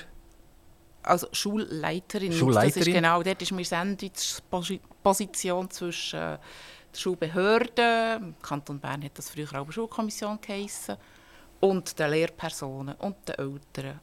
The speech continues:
Speaker 1: und teilweise auch von den Schülern. Also man steht so in einer Dreh- und Angelstelle.
Speaker 2: Genau. Und nachher kommt der Sprung zum Konsumentenschutz. Jetzt ist dort für mich irgendwie eine riesen Gumpe. Also das ist, das, das dunkelt mir wie der eine vom, vom einen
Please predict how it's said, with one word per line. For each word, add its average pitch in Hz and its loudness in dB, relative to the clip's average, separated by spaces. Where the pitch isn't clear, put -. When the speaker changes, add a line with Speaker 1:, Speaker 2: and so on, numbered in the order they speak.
Speaker 1:
und 240 4
teilweise 160 0
auch 156 -4
von 160 -10
den 151 -8
Schülern. 139 -8
Also 143 -10
man 156 -8
steht - -12
so 165 -8
in 156 -6
einer 147 -8
Dreh- 180 2
und 160 -6
Angelstelle. 143 -8
Speaker 2:
Genau. 87 8
Und 113 8
nachher 175 8
kommt 175 6
der 127 4
Sprung 151 6
zum 127 4
Konsumentenschutz. 107 6
Jetzt - 2
ist - 2
dort 135 8
für 123 2
mich 117 6
irgendwie 120 6
eine 101 8
riesen 120 6
Gumpe. 110 4
Also 127 0
das 113 4
ist, 117 0
das, 131 2
das - -2
dunkelt 135 4
mir 135 10
wie 156 10
der 131 6
eine 147 8
vom, 113 4
vom 117 6
einen 147 8